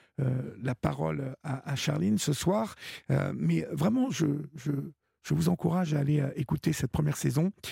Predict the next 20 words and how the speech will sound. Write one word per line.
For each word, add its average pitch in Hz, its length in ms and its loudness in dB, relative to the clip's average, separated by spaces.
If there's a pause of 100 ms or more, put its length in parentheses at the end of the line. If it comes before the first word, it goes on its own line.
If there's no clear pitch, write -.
(200)
Et 135 80 2
puis, 131 160 2
bien 143 160 4
évidemment, 131 380 4
si - 160 -4
vous 127 160 2
êtes, - 180 0
euh, 131 160 0
un 135 80 0
peu 135 360 2 (360)
oiseau 151 420 4
de 143 140 2
nuit, 151 300 4 (420)
euh, 143 100 2
de 135 80 0
rester 135 360 2
pour, 127 280 0
euh, 127 200 2
la 127 100 2
diffusion 131 580 2